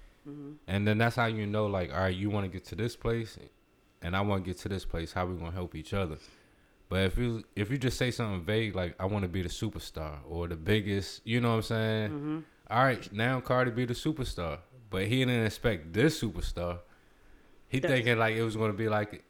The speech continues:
Speaker 2: it's like, that's, that's
Speaker 1: Like Saweetie.
Speaker 2: Mm. And it's funny because now they kinda popping off. It's like the
Speaker 1: <laughs>
Speaker 2: opposite, you know?
Speaker 1: Yep.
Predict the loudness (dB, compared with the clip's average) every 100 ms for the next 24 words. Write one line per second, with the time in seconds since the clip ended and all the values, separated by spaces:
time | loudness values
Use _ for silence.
0 | -4 -4 -4 0 0 0 0 0 0 -4
1 | 2 4 4 4 4 6 4 2 -4 -12
2 | -20 _ _ -12 -8 -6 -8 -12 _ _
3 | -20 -8 2 4 4 2 2 2 0 -4
4 | 0 2 2 -2 -6 _ _ _ _ _
5 | _ _ _ _ _ _ -2 2 4 4
6 | 2 2 0 -4 -2 2 2 2 -2 -2
7 | 0 -2 -2 -2 -2 2 0 2 0 4
8 | 2 2 -4 -6 -8 -6 -4 -2 -2 -4
9 | -14 -20 -6 -2 -2